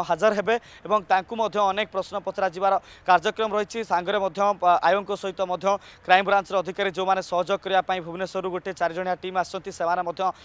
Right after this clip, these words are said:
ଉପସ୍ଥିତ ରହିବେ, ସେମାନେ ମଧ୍ୟ ପଚରାଉଚରା କରିବେ। ପ୍ରକୃତରେ ବିଦ୍ୟାଭାରତୀଙ୍କ ସହିତ ତାଙ୍କର କି ସମ୍ପର୍କ ଥିଲା, ତାଙ୍କ ସହିତ କ'ଣ ଆଲୋଚନା ଚାଲିଥିଲା, ତାଙ୍କୁ ଫୋନ୍ କରି କିଏ ଡାକିଲା, ଆମ୍ବୁଲାନ୍ସ କାହିଁକି ଅଟକେଇଲେ, ଡିଏଫ୍ଓଙ୍କୁ ମଧ୍ୟ ସମାନ ପ୍ରଶ୍ନ ପଚରା ହଉଛି, ପ୍ରକୃତରେ ବିଦ୍ୟାଭାରତୀଙ୍କ ସହିତ ତାଙ୍କର କି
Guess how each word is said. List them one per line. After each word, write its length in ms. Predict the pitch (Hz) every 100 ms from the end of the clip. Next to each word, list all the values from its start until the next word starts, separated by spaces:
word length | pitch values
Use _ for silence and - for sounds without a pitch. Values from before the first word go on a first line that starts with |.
| -
ଉପସ୍ଥିତ 380 | 165 214 208 220 214
ରହିବେ, 220 | 214 220
ସେମାନେ 280 | - 180 185
ମଧ୍ୟ 200 | 180 170 190
ପଚରାଉଚରା 480 | 170 196 180 196 185
କରିବେ। 200 | 190 202
ପ୍ରକୃତରେ 440 | 185 170 185 196 190
ବିଦ୍ୟାଭାରତୀଙ୍କ 560 | 165 175 156 170 156 165
ସହିତ 200 | 175 170
ତାଙ୍କର 280 | 170 160 160 -
କି 60 | 202
ସମ୍ପର୍କ 380 | 220 190 202 208 -
ଥିଲା, 160 | 208 202 - -
ତାଙ୍କ 180 | - 170 190
ସହିତ 220 | 190 175 175
କ'ଣ 120 | 165 202
ଆଲୋଚନା 340 | 196 190 208
ଚାଲିଥିଲା, 340 | 180 202 202 190
ତାଙ୍କୁ 260 | 175 165 185
ଫୋନ୍ 220 | 180 180
କରି 160 | 190 170
କିଏ 120 | - 208
ଡାକିଲା, 300 | 196 202 208 - - -
ଆମ୍ବୁଲାନ୍ସ 360 | 175 196 185 -
କାହିଁକି 280 | 175 196 202
ଅଟକେଇଲେ, 340 | - 208 208 175
ଡିଏଫ୍ଓଙ୍କୁ 360 | 190 202 226 226
ମଧ୍ୟ 180 | 214 202
ସମାନ 240 | 202 196 196
ପ୍ରଶ୍ନ 200 | 196 202 185
ପଚରା 200 | 185 190
ହଉଛି, 180 | 185 - 208
ପ୍ରକୃତରେ 360 | 190 165 160 185
ବିଦ୍ୟାଭାରତୀଙ୍କ 500 | 165 180 170 175 175 175
ସହିତ 200 | 175 165 233 - - -
ତାଙ୍କର 240 | 180 170 175
କି 80 | -